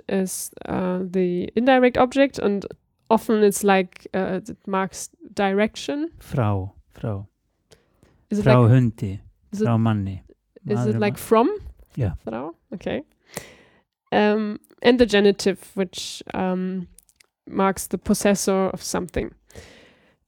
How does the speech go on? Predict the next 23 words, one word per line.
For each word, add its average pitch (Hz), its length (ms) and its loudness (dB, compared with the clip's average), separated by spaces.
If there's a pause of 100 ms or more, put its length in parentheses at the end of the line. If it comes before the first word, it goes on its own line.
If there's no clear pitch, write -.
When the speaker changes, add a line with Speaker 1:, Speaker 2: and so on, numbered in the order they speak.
(200)
Speaker 1:
And 208 100 0
actually, 269 400 2
that's 208 380 0
not - 540 -4 (100)
a 214 80 0
lot - 500 -2
cases. 180 520 0
So, 196 520 -2
um, 196 380 -4 (520)
in 214 260 0
Proto-Indo-European, 262 1500 4
which 214 180 0
is, - 240 -6
like, 190 340 -4
the, 185 300 -4 (880)
uh, 127 40 -2
Speaker 2:
Mother 117 260 0
of 110 60 2
Speaker 1:
reconstructed 226 1160 2
predecessor 220 680 -2
of, 190 520 -6
uh, 190 360 -2 (320)
Speaker 2:
Yeah. 135 180 0